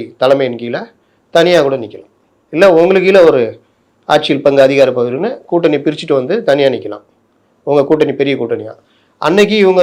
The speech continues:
ரெண்டு பாக்ஸரையும் சந்திக்கலாம், ஆனா நீங்க தயாராகிட்டு இருப்பீங்க. அப்ப எதுவும் காலம், நேரம், ட்ரைனிங்கு, மத்த விஷயங்கள் இருக்குது. இது நான் சொன்னது யதார்த்தம், இது விருப்பமோ இதுவும் கிடையாது, ஒரு அனலைஸ். இப்படி போனா இப்படி நடக்கும், இப்படி போனா இப்படி ஆயிடும். இதுக்கு நான் பதில் சொல்ல,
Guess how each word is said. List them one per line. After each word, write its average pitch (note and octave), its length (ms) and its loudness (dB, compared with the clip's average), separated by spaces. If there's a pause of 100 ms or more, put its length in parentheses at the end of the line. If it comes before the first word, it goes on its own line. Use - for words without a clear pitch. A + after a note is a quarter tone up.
(120)
ரெண்டு E3+ 220 -2
பாக்ஸரையும் D#3 400 0
சந்திக்கலாம், C3 340 -4
ஆனா D3+ 180 0
நீங்க G3+ 160 0 (120)
தயாராகிட்டு D#3 400 2
இருப்பீங்க. - 280 -18 (800)
அப்ப D#3+ 180 -2 (120)
எதுவும் G#3 440 2
காலம், D#3+ 400 2 (120)
நேரம், D3 360 0 (180)
ட்ரைனிங்கு, C#3 460 0 (120)
மத்த A#2 220 -8
விஷயங்கள் B2+ 300 -8
இருக்குது. G#2+ 260 -16 (480)
இது D3 220 0 (120)
நான் C#3+ 240 2
சொன்னது D3 240 -2 (100)
யதார்த்தம், C3+ 420 0 (260)
இது C3 160 -6 (120)
விருப்பமோ E3+ 520 2 (140)
இதுவும் D3 260 -4
கிடையாது, B2 240 -4
ஒரு A#3+ 160 2
அனலைஸ். G#3 360 0 (720)
இப்படி C#3 300 -2 (120)
போனா A#3+ 260 6 (100)
இப்படி F#3+ 240 -2
நடக்கும், D3 320 -4 (400)
இப்படி E3 360 2
போனா F#3+ 240 6
இப்படி D3+ 160 2
ஆயிடும். C3+ 300 4
இதுக்கு D#3 260 0
நான் F3 220 2
பதில் E3+ 180 2
சொல்ல, C#3 180 2